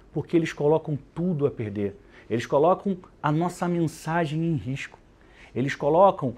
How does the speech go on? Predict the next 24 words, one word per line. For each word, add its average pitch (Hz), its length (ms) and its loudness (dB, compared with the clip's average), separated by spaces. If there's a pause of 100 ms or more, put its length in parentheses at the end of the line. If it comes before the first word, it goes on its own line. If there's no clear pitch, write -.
(160)
a 147 80 -2
nossa 160 300 2
autoridade 180 1120 4
em 180 100 4
xeque. - 600 -2 (680)
Não 165 380 6
cometa 180 760 0
esses 131 400 -4
erros. 117 260 2 (160)
E - 60 -8
se 185 140 -6
você, 175 280 4
por 254 220 -4
acaso, 127 400 4
os 160 140 2
comete, 139 560 -4 (180)
corrija 180 560 0 (220)
hoje. 101 400 6 (340)
Eu 92 80 -2
tô 151 140 -2
trazendo 156 300 4
aqui 151 140 0
pra 151 140 2
você 143 500 0